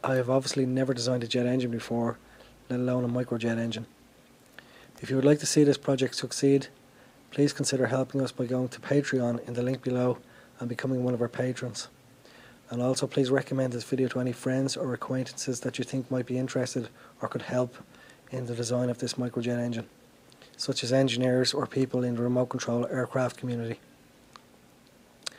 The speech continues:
In return for you helping us on Patreon, you will have access to all three D models, which you can modify should you wish, links to all tools and materials used so far, and you will also have access to a forum where you can add knowledge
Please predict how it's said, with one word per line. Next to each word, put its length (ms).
In 120
return 340
for 140
you 80
helping 320
us 100
on 60
Patreon, 560
you 80
will 80
have 100
access 340
to 80
all 180
three 200
D 60
models, 480
which 120
you 80
can 100
modify 400
should 200
you 80
wish, 320
links 180
to 100
all 200
tools 340
and 60
materials 480
used 160
so 100
far, 400
and 100
you 80
will 80
also 220
have 120
access 380
to 160
a 20
forum 460
where 120
you 60
can 140
add 180
knowledge 420